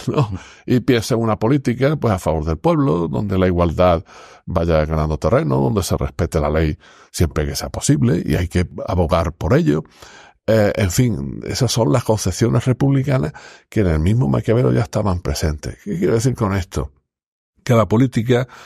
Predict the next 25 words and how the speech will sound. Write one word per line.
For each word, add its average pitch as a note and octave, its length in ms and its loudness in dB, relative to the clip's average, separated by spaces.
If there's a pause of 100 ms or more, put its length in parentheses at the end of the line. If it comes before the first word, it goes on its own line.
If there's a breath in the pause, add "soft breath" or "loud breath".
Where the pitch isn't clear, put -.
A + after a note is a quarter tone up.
(220 loud breath)
parte - 400 0
de C#2+ 120 -2
la C#2+ 120 -4
realidad C#2 440 -8
y - 40 -18
tiene A#2+ 260 -2
que C3 60 2
desenvolverse G#2 640 -4
en E2+ 80 -6
la D2 80 -6
realidad. C#2+ 400 -6 (880 soft breath)
Lo G#2+ 100 0
cual D3+ 180 2
no C3+ 80 2
quita A#2+ 340 0
que F#2+ 100 0
haya F#2+ 180 2
ciertas D#2 500 -2
metas D#2+ 680 -2
de D#2 160 -4
futuro, D#2 560 0
las - 140 -12
podemos - 280 -8
llamar - 280 -12
utópicas, - 600 -6